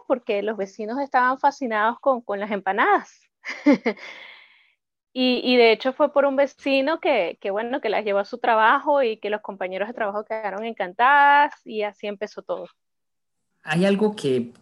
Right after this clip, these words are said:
Speaker 2: a mí me llama mucho la atención porque, bueno, como ya comentaba, nosotros nos conocemos ya de hace más de casi un año y en este año he podido conocer todo el proyecto que ustedes han ido desarrollando,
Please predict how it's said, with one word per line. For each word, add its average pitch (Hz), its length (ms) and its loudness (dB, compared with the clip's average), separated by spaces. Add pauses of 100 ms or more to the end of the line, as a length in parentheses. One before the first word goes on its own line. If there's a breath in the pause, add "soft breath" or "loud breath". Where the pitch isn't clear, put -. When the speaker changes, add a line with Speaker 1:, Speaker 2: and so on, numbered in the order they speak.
(300)
Speaker 2:
a 139 100 -6
mí 156 140 -2
me 202 140 4
llama 190 220 4
mucho 190 260 2
la 180 100 4
atención 120 540 -2
porque, 120 260 -14
bueno, 131 300 -8
como 113 180 -8
ya 120 460 -6
comentaba, 120 920 -4
nosotros 139 520 -6
nos 151 200 -4
conocemos 131 500 -4
ya 131 200 -4
de 139 100 -4
hace 120 220 -6
más 120 240 -4
de 123 100 -14
casi 143 240 -6
un 151 140 -6
año 147 320 -8 (420 soft breath)
y 147 320 0
en 147 160 2
este 160 320 0
año 170 240 2
he 147 80 2
podido 143 520 0
conocer 131 580 -4
todo 131 220 -4
el 131 120 -6
proyecto 123 500 -10
que 135 80 -14
ustedes 117 360 -10
han 123 80 -6
ido 120 140 -4
desarrollando, 139 720 -8